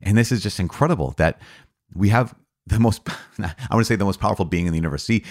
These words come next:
that's one of the, and that's an incorrect way of saying it. You say, like, "Who's the strongest Avenger?" <laughs> Right? Like, okay, it's Hulk. No, it's Thor. It's whatever. And sometimes, "Oh, no, it's God. God would be the, the strongest one." N-,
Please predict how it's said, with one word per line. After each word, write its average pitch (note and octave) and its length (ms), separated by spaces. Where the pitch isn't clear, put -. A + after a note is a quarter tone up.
that's - 180
one D3+ 120
of A2 60
the, D#2+ 500
and G2+ 140
that's G#2+ 160
an F#2+ 80
incorrect E2+ 360
way D#2 100
of C#2+ 120
saying F#2+ 200
it. A#1+ 120
You F#2+ 140
say, F#2+ 140
like, E2+ 140
"Who's D3+ 200
the G2 100
strongest G#2 420
Avenger?" E2 560
<laughs> F#2 180
Right? A2+ 300
Like, F2+ 180
okay, D#2+ 320
it's G#2+ 160
Hulk. - 280
No, G2+ 140
it's A2+ 140
Thor. G2 260
It's - 140
whatever. G2 320
And G2+ 100
sometimes, A#2 320
"Oh, C3+ 140
no, C3+ 180
it's - 140
God. B2 320
God A#2 200
would G#2+ 200
be G2 120
the, D#2+ 200
the E2+ 160
strongest F2+ 440
one." D2+ 220
N-, A2 280